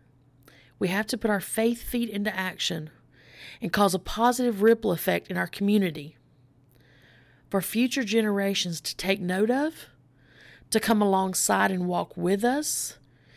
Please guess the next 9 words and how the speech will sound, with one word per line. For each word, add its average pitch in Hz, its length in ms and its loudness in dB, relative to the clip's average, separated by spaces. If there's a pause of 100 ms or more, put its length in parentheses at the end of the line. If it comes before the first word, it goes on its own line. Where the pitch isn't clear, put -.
(340)
and 202 140 0
create 233 440 2
a 180 60 -8
positive 208 680 -2
roadmap 175 720 0 (760)
for 196 140 0
generations 170 720 0
to 156 100 -10
come. 131 380 -12